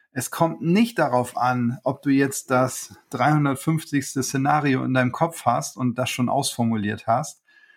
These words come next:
und was da passieren könnte. Darauf kommt es nicht an. Es kommt darauf an, in der Situation wieder in,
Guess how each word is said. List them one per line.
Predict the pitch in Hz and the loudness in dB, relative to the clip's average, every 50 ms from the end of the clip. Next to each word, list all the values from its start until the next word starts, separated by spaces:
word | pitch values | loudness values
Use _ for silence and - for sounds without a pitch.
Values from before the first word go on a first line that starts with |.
| _ _ _ _ _ _ _ _ _ _ _ - - _ _ _ | _ _ _ _ _ _ _ _ _ _ _ -20 -20 _ _ _
und | _ 151 143 147 127 127 | _ 2 2 2 4 2
was | 135 131 - - | 2 0 2 0
da | 147 131 | 0 0
passieren | - - 131 - - 156 151 147 135 131 | 2 -2 -4 -2 0 2 2 2 0 -2
könnte. | - 117 110 110 | -2 -2 -2 0
Darauf | 110 139 135 143 160 - | 0 0 0 0 -2 -4
kommt | - - 160 156 147 | -2 -2 -2 0 -2
es | 127 - - | -4 -4 -2
nicht | 151 139 143 156 | -2 -2 -2 0
an. | 143 127 113 104 - | 0 0 0 0 -4
Es | - - - | -6 -10 -4
kommt | - 151 151 156 147 147 | -2 0 0 0 -2 -4
darauf | 135 117 123 123 110 - - | -4 -2 -2 -4 -4 -2 0
an, | 120 127 139 160 185 214 220 214 - _ _ _ _ _ _ _ _ _ _ _ _ _ | 0 2 2 2 2 0 -2 -4 -10 _ _ _ _ _ _ _ _ _ _ _ _ _
in | 156 180 202 | 0 2 4
der | 202 190 160 | 4 2 2
Situation | 147 165 160 - 151 139 135 - - 143 143 147 156 165 175 180 180 - - 139 - | 2 -2 -2 -2 -4 -4 -4 -6 -4 -2 -2 0 0 0 -2 -2 -6 -6 -10 -10 -8
wieder | 127 127 151 165 175 165 156 - - _ _ _ _ _ _ | -6 -4 -2 0 0 -2 -2 -6 -12 _ _ _ _ _ _
in, | 143 139 139 143 139 139 127 - | 0 2 2 2 0 -4 -6 -12